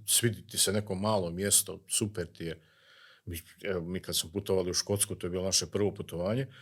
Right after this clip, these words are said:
ovaj, kad smo se vraćali pored Newcastle, smo stali u jedno malo mjesto gdje su toliko oduševili s tim,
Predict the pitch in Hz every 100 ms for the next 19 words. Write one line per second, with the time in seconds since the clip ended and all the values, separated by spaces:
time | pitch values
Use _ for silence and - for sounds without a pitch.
0 | - - - - - - 95 95 98 98
1 | 98 95 - - - - - - - 104
2 | 95 98 - 87 123 131 127 104 - 107
3 | 101 92 107 104 104 - 147 - 101 -
4 | 117 104 107 110 101 117 95 104 117 98
5 | 92 98 - - 110 - 151 107 - 101
6 | 98 113 156 - 143 151